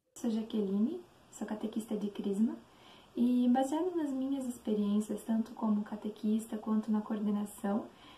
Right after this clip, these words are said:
é, eu vou falar um pouquinho sobre a importância do catequista estar integrado com o seu tempo e se identificar com as pessoas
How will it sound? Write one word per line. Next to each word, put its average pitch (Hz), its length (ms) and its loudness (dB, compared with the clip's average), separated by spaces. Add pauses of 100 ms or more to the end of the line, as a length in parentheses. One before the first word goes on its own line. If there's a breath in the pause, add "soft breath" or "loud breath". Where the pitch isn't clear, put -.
(220 loud breath)
é, 233 460 6
eu 233 40 4
vou 254 100 -2
falar 262 440 4
um 262 120 -2
pouquinho 247 640 0
sobre 233 420 0
a 240 60 4
importância 247 720 2
do 202 100 -2
catequista 214 800 -2
estar 214 180 -4
integrado 202 600 0
com 262 220 0
o 381 60 2
seu 311 260 0
tempo 277 400 -2
e 330 40 6
se - 120 -8
identificar 285 500 0
com 240 180 2
as 233 140 4
pessoas 214 640 -2